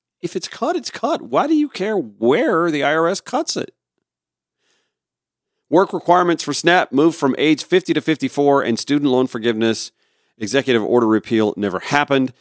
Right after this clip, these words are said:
Not sure why anyone even bothered here. Nancy Mace continues, "Manchin's carve-out for his pipeline is not germane to the bill.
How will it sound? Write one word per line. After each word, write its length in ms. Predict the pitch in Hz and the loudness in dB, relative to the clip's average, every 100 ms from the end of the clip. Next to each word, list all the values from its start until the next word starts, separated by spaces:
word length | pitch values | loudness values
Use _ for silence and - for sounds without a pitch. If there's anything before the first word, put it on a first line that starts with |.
| _ - | _ -2
Not 200 | 113 110 | 0 0
sure 180 | 131 117 | -2 2
why 220 | 107 104 | 2 2
anyone 360 | 110 113 110 - | 2 2 2 -2
even 300 | 107 104 92 | -2 -2 -2
bothered 340 | 92 87 80 | -4 -4 -6
here. 260 | 85 73 71 _ _ _ _ _ _ _ _ _ _ _ | -10 -12 -14 _ _ _ _ _ _ _ _ _ _ _
Nancy 260 | 98 104 107 | -4 -4 -2
Mace 220 | 104 - | -2 -2
continues, 500 | 104 107 127 101 95 | -4 -2 0 0 2
"Manchin's 460 | 113 180 170 135 | 2 2 2 -2
carve-out 500 | - - 175 127 110 | -2 0 2 4 2
for 120 | - 107 | -2 -2
his 160 | 107 | -2
pipeline 560 | - - 180 92 92 104 | -2 -2 -2 -2 -2 -2
is 100 | 98 | 0
not 280 | 110 127 107 | -2 -2 -2
germane 460 | 117 131 120 110 | 0 2 2 0
to 60 | 107 | -2
the 80 | 113 | 0
bill. 320 | 120 104 | 2 0